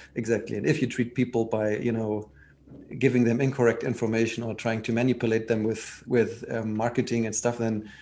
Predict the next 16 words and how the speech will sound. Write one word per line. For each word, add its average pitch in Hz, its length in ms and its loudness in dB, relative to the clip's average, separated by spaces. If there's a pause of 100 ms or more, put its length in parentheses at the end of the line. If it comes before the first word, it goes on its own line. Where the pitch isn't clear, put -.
(160)
of - 100 -8
course 117 200 2
they 113 120 4
will 113 200 4
interact 110 440 2
with 107 120 0
your 110 120 4
brand 107 460 2
or 107 120 0
your 107 80 4
company 110 360 0
in 107 60 0
a 107 40 0
completely 117 380 -2
different 120 280 -2
way. 98 280 -2